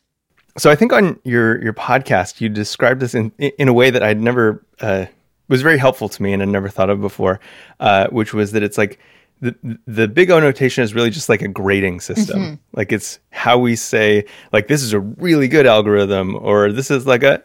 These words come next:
Speaker 1: you know, like, a pretty all right one." Like, you might have problems down the line, and a way of associating, um, I guess, like, <laughs> like, how performant something might be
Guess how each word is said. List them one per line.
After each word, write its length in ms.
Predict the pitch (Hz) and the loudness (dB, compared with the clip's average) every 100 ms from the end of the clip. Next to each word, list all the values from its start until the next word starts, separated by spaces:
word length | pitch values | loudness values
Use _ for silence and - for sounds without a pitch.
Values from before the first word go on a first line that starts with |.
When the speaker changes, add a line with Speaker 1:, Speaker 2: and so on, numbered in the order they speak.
| - | -2
Speaker 1:
you 80 | 320 | 0
know, 40 | |
like, 120 | 214 | 2
a 60 | 202 | 0
pretty 260 | - 208 | 0 4
all 160 | 180 165 | 4 6
right 220 | 156 156 | 4 4
one." 240 | 131 123 117 | 2 2 0
Like, 180 | 117 | -2
you 60 | 135 | 0
might 160 | 120 120 | 0 0
have 180 | 117 | -2
problems 420 | - 104 110 101 101 | 0 0 0 -2 -2
down 180 | 95 | -4
the 60 | 95 | -2
line, 380 | 101 101 98 98 - - - - | 0 0 0 -4 -10 -20 -10 -2
and 260 | 113 113 | 0 0
a 80 | 120 | 0
way 180 | 120 123 | 4 2
of 120 | 110 | 2
associating, 920 | 110 - 117 110 127 117 104 101 101 - - _ _ _ | -6 -2 -2 -2 -4 -2 0 -2 -4 -12 -20 _ _ _
um, 340 | 110 101 95 92 _ _ _ _ - | 0 0 0 -8 _ _ _ _ -8
I 120 | 110 | -4
guess, 260 | 113 107 117 | -4 -2 -2
like, 240 | 101 - _ _ _ _ | -2 -4 _ _ _ _
<laughs> 440 | - - - 143 - | -20 -12 -8 -8 -6
like, 160 | 120 | -6
how 260 | - - 151 | -2 0 0
performant 480 | 139 - 135 117 - | 0 -2 -2 -2 -4
something 240 | 120 107 | -4 -2
might 180 | 101 - | -2 -4
be 340 | 196 107 95 | -4 -4 -6